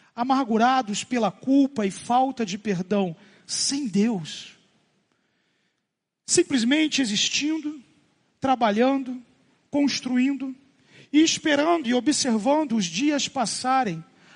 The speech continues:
até que chegue o dia em que você efetivamente vai morrer. E o seu nome, então, será uma última vez pronunciado por alguém nessa terra, e então cairá em esquecimento.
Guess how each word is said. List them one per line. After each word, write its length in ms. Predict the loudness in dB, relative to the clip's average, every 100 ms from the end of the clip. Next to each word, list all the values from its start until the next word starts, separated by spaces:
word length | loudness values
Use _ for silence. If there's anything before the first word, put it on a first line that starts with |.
| -8
até 260 | -6 -2 -2
que 100 | 0
chegue 340 | 0 2 2
o 60 | 0
dia 400 | 2 4 4 4
em 80 | 2
que 160 | 0
você 380 | 0 -2 -2 -2
efetivamente 800 | -4 -6 -6 -4 -2 -2 -6 -8
vai 360 | -2 0 2 0
morrer. 580 | 0 0 2 0 -2 -6 -16 _ _ _ _ _ _ _ _ _ _ _ _ _ _ _
E 80 | 4
o 60 | 4
seu 260 | 4 2
nome, 320 | 4 4 4 2
então, 360 | 2 2 2
será 340 | 2 0 2 2
uma 160 | 2
última 460 | 2 2 0 -2 -2
vez 300 | -2 -2 -4
pronunciado 680 | -4 -4 -4 0 0 0 -2
por 180 | -4 -2
alguém 280 | 0 -2
nessa 340 | -2 -4 -4 -8
terra, 480 | -4 -2 -2 -4 -8 _ _ _ _ _ _ -6
e 80 | -4
então 280 | -2 -2
cairá 360 | -2 -2 0 0
em 40 |
esquecimento. 840 | -4 -6 -10 -10 -8 -8 -10 -14